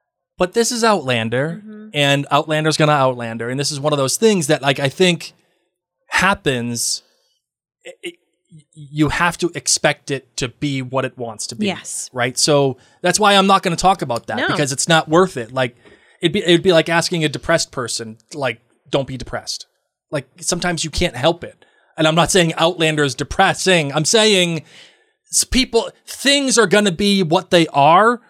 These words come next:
Speaker 1: regardless of what you expect of them.
Speaker 2: Yes.
Speaker 1: And that's what I'm saying. Like, you can't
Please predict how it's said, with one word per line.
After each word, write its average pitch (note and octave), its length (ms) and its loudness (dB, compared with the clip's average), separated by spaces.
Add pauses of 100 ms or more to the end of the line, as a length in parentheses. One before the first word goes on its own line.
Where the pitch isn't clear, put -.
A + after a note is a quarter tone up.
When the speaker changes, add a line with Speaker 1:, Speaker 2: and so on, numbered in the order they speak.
Speaker 1:
regardless F3 880 2
of D3+ 560 0
what D#3 220 -2
you D#3 160 2
expect - 540 0
of A2 120 -12
them. G2 240 -14
Speaker 2:
Yes. - 560 -6
Speaker 1:
And E3 220 2 (240)
that's E3+ 220 2
what F3 80 2
I'm D#3 100 0
saying. A#2+ 480 0
Like, B2 260 -12
you C#3+ 100 -6
can't E3+ 420 0